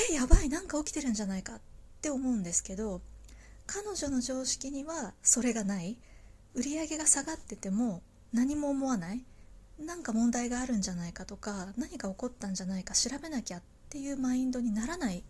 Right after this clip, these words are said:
みたいで、数字を見てないとかじゃないんですよ。二週間に一回チェックするっていう決まりがあるから、彼女は数字も見てるはずなのに、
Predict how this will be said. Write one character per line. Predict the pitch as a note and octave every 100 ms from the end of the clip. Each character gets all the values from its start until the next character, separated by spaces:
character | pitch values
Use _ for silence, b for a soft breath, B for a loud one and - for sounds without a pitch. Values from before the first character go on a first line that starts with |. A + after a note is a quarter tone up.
| -
み | G3
た | F#3 E3+
い |
で、 | F#3 F#3 E3 B B B B B B B - -
数 | - F#4
字 | F#4 F#4
を |
見 | F#4
て | E4+
な | A#3 A3
い |
と | G3
か | F#3
じ | F#3
ゃ | F#3
な |
い | F#3
ん |
で | E3+
す | -
よ。 | G3+ G3 - - - - - - -
二 | -
週 | - -
間 | - F#3
に | F3+
一 | F#3
回 | - G3+
チ | C4+
ェ |
ッ | C4
ク | -
す | -
る | G3+
っ |
て | G3 G3
い |
う |
決 | G#3
ま | G#3
り | G#3
が | G#3+
あ | A3
る | G3+
か | A3
ら、 | G#3+
彼 | D#4+ D#4
女 | G3+
は | F#3+
数 | - D#4+ D4+
字 | D4+
も | D#4
見 | E4+
て | D#4
る | A3+
は | A3
ず | A3+ G3
な | F#3
の | F#3
に、 | A#3+ B3